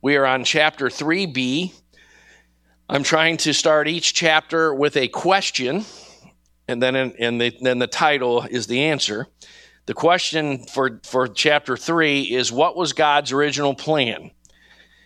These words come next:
And then, uh, the title is A Covenantal History of the Kingdom in the Hebrew Scriptures.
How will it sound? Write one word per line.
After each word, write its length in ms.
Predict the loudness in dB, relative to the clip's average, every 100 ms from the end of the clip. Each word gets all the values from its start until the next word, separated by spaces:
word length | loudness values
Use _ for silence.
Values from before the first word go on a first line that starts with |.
| _ _ -6
And 120 | -2
then, 220 | 0 0
uh, 280 | 0 0 -2 -6
the 100 | -4
title 360 | 2 2 2 0
is 140 | 0
A 80 | -4
Covenantal 540 | 0 0 2 2 2
History 360 | 0 -2 0 0
of 60 | 0
the 80 |
Kingdom 440 | -2 -2 0 0 -2
in 160 | -2
the 80 | -2
Hebrew 400 | -2 -2 0 0
Scriptures. 840 | 0 0 0 0 -8 -8 -6 -6